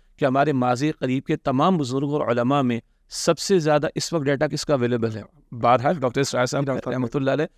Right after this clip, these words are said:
Speaker 2: जी।
Speaker 1: अल्लाह उनके दर्जात बुलंद
Speaker 2: आमीन।
Speaker 1: फरमाए। लेकिन अब अल्हम्दुलिल्लाह तमाम मकातब फ़िक्र के उलमा ने इस बात को तस्लीम किया कि
Speaker 2: हम्म।
Speaker 1: हमें इस मीडियम को, चाहे वो सोशल मीडिया है, इलेक्ट्रॉनिक मीडिया, इस्तेमाल करना चाहिए। अलबत्ता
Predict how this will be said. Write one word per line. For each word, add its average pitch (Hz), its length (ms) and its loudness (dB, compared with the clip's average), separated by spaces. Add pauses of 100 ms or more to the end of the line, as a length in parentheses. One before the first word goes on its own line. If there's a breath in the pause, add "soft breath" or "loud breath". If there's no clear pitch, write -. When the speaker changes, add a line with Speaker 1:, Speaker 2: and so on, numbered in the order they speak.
Speaker 2:
जी। 156 160 -16
Speaker 1:
अल्लाह 180 200 6
उनके 165 180 2
दर्जात 123 400 0
बुलंद 110 260 -4
Speaker 2:
आमीन। 120 120 -2
Speaker 1:
फरमाए। 110 160 -4
लेकिन 165 180 0
अब 185 100 6
अल्हम्दुलिल्लाह 170 520 0 (320 soft breath)
तमाम 160 280 4
मकातब 156 400 0
फ़िक्र 143 300 -2
के 147 100 -2
उलमा 131 280 2
ने 131 80 0
इस 123 120 -6
बात 123 200 -4
को 156 100 -2
तस्लीम 151 440 -2
किया 131 280 0
कि - 60 -4 (200)
Speaker 2:
हम्म। 143 100 0
Speaker 1:
हमें 156 120 2
इस - 140 -2
मीडियम 139 420 2
को, 170 200 0
चाहे 139 160 -4
वो 117 80 -2
सोशल 151 360 -2
मीडिया 123 380 0
है, 117 100 0
इलेक्ट्रॉनिक 135 480 0
मीडिया, 123 220 0
इस्तेमाल 123 360 0
करना 120 280 -4
चाहिए। 120 420 -2 (400)
अलबत्ता 127 640 2